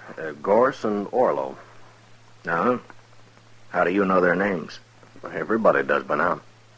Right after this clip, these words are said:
Speaker 2: Yeah, I suppose so.
Speaker 1: Uh, they didn't do it, Marshal.
Speaker 2: What?
Speaker 1: They're innocent. They didn't kill that clerk.
Speaker 2: Who are you, mister?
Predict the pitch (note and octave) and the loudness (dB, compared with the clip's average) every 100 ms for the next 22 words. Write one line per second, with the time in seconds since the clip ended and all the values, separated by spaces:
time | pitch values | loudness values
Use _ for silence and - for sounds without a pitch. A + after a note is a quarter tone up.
0 | - - - - - - - - - F#2 | -20 -20 -20 -20 -20 -20 -20 -20 -14 -6
1 | E2+ D#2 D#2 D2+ - - - - - - | -6 -8 -10 -10 -10 -14 -16 -20 -20 -20
2 | - - - - - - - - - - | -20 -20 -20 -20 -20 -20 -20 -20 -20 -20
3 | - - - - - - F#3 G#3 G3+ G3+ | -20 -20 -16 -8 -2 2 4 2 6 8
4 | F#2 - G#2+ - - - - - - - | 8 4 -2 -2 -14 -20 -20 -20 -20 -20
5 | - - - D2+ F#2+ C3 - - G2+ C#3+ | -20 -20 -10 2 4 4 -4 -4 0 2
6 | - - - - - - - G2+ E3+ G#3 | 0 -8 -20 -20 -20 -18 -6 -2 -2 0
7 | F3+ F#2+ D2 - E2 - - - - - | 0 0 -2 -4 -6 -6 -20 -20 -20 -20
8 | - - - - - - - - - - | -20 -20 -20 -20 -20 -20 -20 -20 -20 -20
9 | - - C3+ A#2+ A#2 E2+ D#2 - F2 | -20 2 6 8 6 4 -2 -8 -12